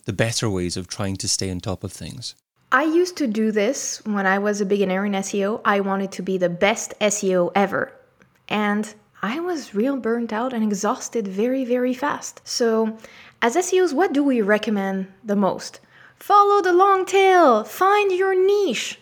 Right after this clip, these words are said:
Speaker 2: Why can't we do this in our own industry? If you like something, like image S E O, go down the rabbit hole. That doesn't mean you should specialize yourself in something so narrow that you're not able to find a job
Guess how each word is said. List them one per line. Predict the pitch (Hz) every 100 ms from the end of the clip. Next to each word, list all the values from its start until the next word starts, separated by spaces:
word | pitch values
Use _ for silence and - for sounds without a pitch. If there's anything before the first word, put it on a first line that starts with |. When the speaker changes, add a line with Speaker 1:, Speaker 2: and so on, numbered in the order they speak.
| _
Speaker 2:
Why | 214 214 311
can't | 339 349 330 196
we | 226 339
do | 233 220
this | 190 175 170 - -
in | 220
our | 214 196
own | 196
industry? | 202 269 214 - - - - - - _
If | 196 -
you | 185
like | 175 - 330
something, | - 427 403 262 196 220 - -
like | 185 -
image | 269 339 311
S | 311 349
E | 349
O, | 349 185 - - _ - 208
go | 240
down | 220 208 214
the | 202
rabbit | 202 196
hole. | - 190 - - -
That | 233
doesn't | 302 359 339
mean | 330 311
you | 254
should | - 226
specialize | - - 302 302 247 202 208
yourself | 196 208 202
in | 208
something | 202 214 214
so | 208 220
narrow | 220 285 277 190 185 196 -
that | 180 -
you're | 196
not | 208 196
able | 196 196
to | 196
find | - 202 190 185
a |
job | 180 214 196